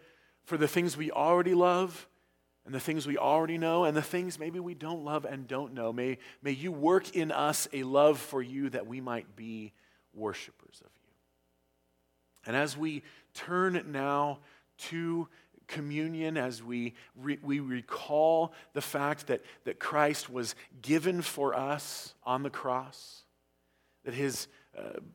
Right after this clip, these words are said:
body was not broken, but, but given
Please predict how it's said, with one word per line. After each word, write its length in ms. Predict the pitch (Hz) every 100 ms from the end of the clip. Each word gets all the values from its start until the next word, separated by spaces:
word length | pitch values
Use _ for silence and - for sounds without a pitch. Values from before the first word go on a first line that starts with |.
| -
body 600 | - 143 156 165 175 170 - -
was 440 | 127 127 123 - - _ _ _ _ _ _ -
not 240 | 123 123 95 90
broken, 580 | 107 104 131 - 139 135
but, 200 | 98 95 _ _ _ -
but 220 | 113 110
given 540 | - 143 170 170 175